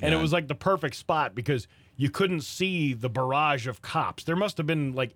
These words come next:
Speaker 1: eight cop cars on e-, you know, four on either side of the road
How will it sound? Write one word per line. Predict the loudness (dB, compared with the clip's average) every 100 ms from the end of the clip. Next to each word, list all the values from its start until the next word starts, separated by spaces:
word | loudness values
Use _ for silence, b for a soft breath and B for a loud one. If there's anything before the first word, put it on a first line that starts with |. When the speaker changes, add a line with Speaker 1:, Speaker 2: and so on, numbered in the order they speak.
| -2
Speaker 1:
eight | -2 -2
cop | -2 0 0 -2
cars | -2 -2 -4 -8 -10 -14 -10
on | -2 -2
e-, | -2 -2
you |
know, | -4 -4
four | -2 0 2
on | 0 -4 -4
either | 0 0
side | 0 0 0
of | 0
the |
road | -2 0 0 -4